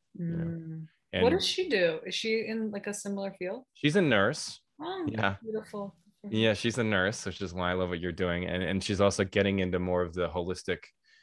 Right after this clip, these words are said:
Speaker 1: side of it. She's trying to get out of the hospital environment 'cause it can be kinda grinding. She's trying to do
Speaker 2: Yeah.
Speaker 1: more of the preventative, more, um, personal
Speaker 2: <clears throat>
Speaker 1: relationship-based healthcare stuff.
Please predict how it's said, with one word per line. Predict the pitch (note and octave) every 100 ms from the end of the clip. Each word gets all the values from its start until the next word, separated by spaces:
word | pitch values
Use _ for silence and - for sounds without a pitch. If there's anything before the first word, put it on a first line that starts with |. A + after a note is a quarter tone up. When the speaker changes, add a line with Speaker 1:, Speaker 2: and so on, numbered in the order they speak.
| _
Speaker 1:
side | - - F2+ E2+
of | D#2
it. | D2+
She's | -
trying | G2
to | F#2
get | E2 F#2
out | F2+
of | F2+
the | F2
hospital | F2+ F2 - F2
environment | E2 E2+ E2+ D#2+
'cause | - D#2+
it |
can | - E2
be | E2+
kinda | E2+ E2+
grinding. | F2+ E2+ E2+ E2
She's | D2+ -
trying | E2+ E2
to |
do | E2+
Speaker 2:
Yeah. | E2+
Speaker 1:
more | E2
of | E2
the | E2
preventative, | - F2 F2+ F2 F2 E2+ - _ - - - _
more, | F#2 F#2 F2+ F2
um, | E2+ E2 -
personal | G2 F2+ F2
Speaker 2:
<clears throat> | E2
Speaker 1:
relationship-based | E2 E2+ E2+ F2 - E2+ F2 - - _ _ _ _ -
healthcare | F2 - F2 D#2+
stuff. | - F2+ F2 -